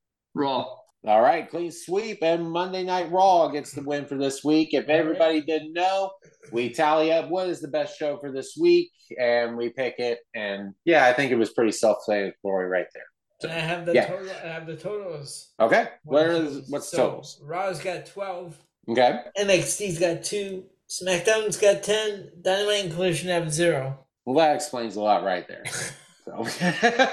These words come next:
Speaker 2: there, there we go.
Speaker 3: Maybe do
Speaker 2: Um,
Speaker 3: better.
Speaker 2: Yeah, yeah. Let's go ahead and do a quick review over N X T No Mercy this week.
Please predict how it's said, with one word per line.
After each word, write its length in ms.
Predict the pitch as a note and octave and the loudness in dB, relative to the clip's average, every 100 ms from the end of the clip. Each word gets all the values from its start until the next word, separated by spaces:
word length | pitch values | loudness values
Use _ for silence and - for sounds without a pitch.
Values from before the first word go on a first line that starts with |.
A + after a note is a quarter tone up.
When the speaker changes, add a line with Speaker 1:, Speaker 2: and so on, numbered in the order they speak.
| - C#3 A2+ A2 - | 4 4 2 0 -2
Speaker 2:
there, 300 | D3+ C#3 C3+ - | 0 0 -2 -4
there 280 | D3 C3+ C#3 | 0 2 2
we 60 | B2+ | 0
go. 280 | A#2 G2+ D#3 - - - - - _ C#3+ | 0 2 0 -4 -12 -14 -20 -20 _ -20
Speaker 3:
Maybe 300 | C3+ D3 D3 | -10 -4 2
do 60 | |
Speaker 2:
Um, 300 | E3+ G3+ G3+ | 6 6 6
Speaker 3:
better. 540 | G#3+ A#3 A3+ F3 D#3 - _ _ _ _ _ _ | 6 4 2 -2 -8 -16 _ _ _ _ _ _
Speaker 2:
Yeah, 440 | C#3 B3+ F#4+ C#4+ - _ | -4 -4 -4 -10 -12 _
yeah. 380 | C#3+ A3 D#4 A3+ - - - - | -4 -2 -2 -6 -8 -20 -20 -16
Let's 340 | D3+ G#3 D4 - | 2 4 4 2
go 200 | C#4 B3 | 4 4
ahead 260 | G#3+ B3 | 4 0
and 120 | A#3+ F#3 | -2 -4
do 180 | A3 G3+ | -2 -2
a 80 | |
quick 280 | - A3+ A#3+ B3 | -2 -4 -4 -4
review 520 | F#3 E3 G3 G#3+ A3 | -6 -4 -2 0 2
over 500 | D3+ F3+ D#3+ E3+ D#3 | 4 2 2 0 -2
N 140 | G#3 | -4
X 240 | A3 - - | -6 -10 -12
T 200 | G#3 F#3+ | -10 -2
No 200 | F#3 F3 | 0 2
Mercy 500 | E3+ G3 G#3 A3+ A3 | 2 0 0 -6 -4
this 260 | G3+ G3 E3+ | -4 -4 -4
week. 340 | G#3 A#3 G#3+ | -2 -2 -8